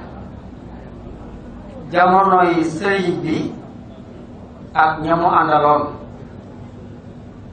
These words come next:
Jamonoy sëriñ bi ak ña mu àndaloon. Loolu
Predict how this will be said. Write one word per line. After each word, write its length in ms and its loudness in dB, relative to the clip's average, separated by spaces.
Jamonoy 320 -2
sëriñ 340 -2
bi 240 -4
ak 240 2
ña 80 -2
mu 120 0
àndaloon. 500 6
Loolu 440 6